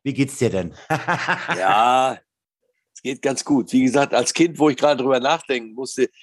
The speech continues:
Speaker 2: ging's mir schwieriger, weil meine Eltern, ich war ja teil-, da, da habe ich mich sehr stark dran erinnert jetzt in der Isolation.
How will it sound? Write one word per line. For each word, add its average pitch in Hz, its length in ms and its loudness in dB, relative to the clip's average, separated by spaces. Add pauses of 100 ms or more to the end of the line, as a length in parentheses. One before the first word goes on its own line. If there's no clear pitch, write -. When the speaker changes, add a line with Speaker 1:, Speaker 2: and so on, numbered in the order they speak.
(220)
Speaker 2:
ging's 135 240 -6
mir 135 120 0
schwieriger, 147 600 2
weil 120 140 2
meine 117 280 0
Eltern, 135 360 2
ich 120 140 -6
war 127 140 4
ja 135 120 2
teil-, 135 420 -2
da, 131 180 -2
da 143 220 -2
habe 151 140 -2
ich - 120 -6
mich 127 180 -8
sehr 160 240 4
stark 151 360 0
dran 147 200 0
erinnert 139 380 -2
jetzt 113 200 -6
in 104 120 -8
der 104 140 0
Isolation. 101 640 -2